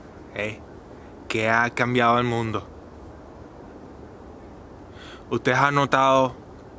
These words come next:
des-, desde que, desde que la pandemia ha estado a nuestro alrededor,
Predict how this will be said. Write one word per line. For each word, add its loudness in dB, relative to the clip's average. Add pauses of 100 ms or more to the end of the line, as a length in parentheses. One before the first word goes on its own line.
(720)
des-, -4
desde 0
que, 0 (1700)
desde 0
que 0
la 2
pandemia 0 (560)
ha 0
estado 2
a 0
nuestro -6
alrededor, 0